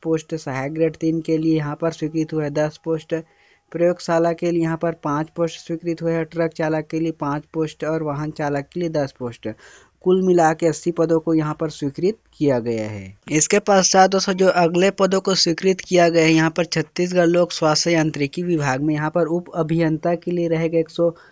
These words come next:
अठारह पोस्ट है, उप अभियंता यहाँ पर के लिए रहे-, रहेगा दस पोस्ट, जिसमें सिविल का है एक सौ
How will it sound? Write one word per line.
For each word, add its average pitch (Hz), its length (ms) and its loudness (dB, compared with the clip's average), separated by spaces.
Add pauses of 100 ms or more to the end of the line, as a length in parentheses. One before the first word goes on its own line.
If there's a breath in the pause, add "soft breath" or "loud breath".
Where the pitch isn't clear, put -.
(200 loud breath)
अठारह 151 440 -2
पोस्ट 165 400 -2
है, 175 60 0
उप 175 280 -4
अभियंता 160 760 0
यहाँ 156 240 0
पर 170 200 -6
के 165 120 -6
लिए 165 140 -2
रहे-, 160 300 -2
रहेगा 156 300 -2
दस 147 360 -2
पोस्ट, 160 240 -2
जिसमें 156 340 -6
सिविल 160 380 -2
का 160 140 -4
है 156 140 -2
एक 160 120 -2
सौ 170 200 0